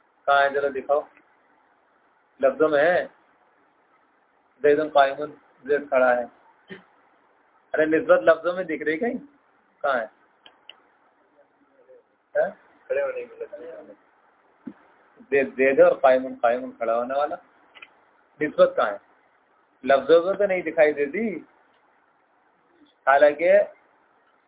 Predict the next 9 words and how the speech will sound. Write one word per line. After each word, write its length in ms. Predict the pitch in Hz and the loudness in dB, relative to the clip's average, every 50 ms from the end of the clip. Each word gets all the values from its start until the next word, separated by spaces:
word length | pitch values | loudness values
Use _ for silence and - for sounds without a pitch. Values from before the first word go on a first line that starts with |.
| _ _ _ _ _ | _ _ _ _ _
उससे 420 | 196 175 160 - - - 214 214 214 | -4 -4 -4 -4 -2 2 4 4 4
भी 120 | 214 220 | 2 0
जो 120 | 196 196 196 | 2 4 4
है 80 | 202 202 | 4 6
बहस 380 | 156 165 160 - 165 165 156 160 | 4 2 2 4 4 2 4 2
होगी, 220 | 160 156 156 170 196 220 - _ _ _ _ _ _ _ | 0 -2 -2 -4 -10 -16 -20 _ _ _ _ _ _ _
इस्नाद 360 | - _ - 151 151 156 151 151 - - | -18 _ 0 4 6 6 6 4 2 0
से 100 | 147 143 | -2 0
भी 160 | 160 208 | -2 -4